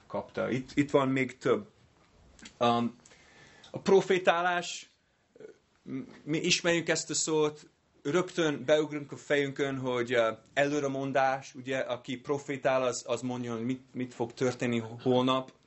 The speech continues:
mint, uh, az időjárás, i-, időjárás, uh, megmondó, ugye,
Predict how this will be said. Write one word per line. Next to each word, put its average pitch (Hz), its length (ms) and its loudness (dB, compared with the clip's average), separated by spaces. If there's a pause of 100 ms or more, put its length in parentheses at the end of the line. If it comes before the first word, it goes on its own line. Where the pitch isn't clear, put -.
(760)
mint, 120 260 0
uh, 113 80 8 (1120)
az - 160 -8
időjárás, 127 600 2 (340)
i-, 143 220 -4
időjárás, 131 720 0 (280)
uh, 117 80 -2 (720)
megmondó, 127 760 0
ugye, 127 360 2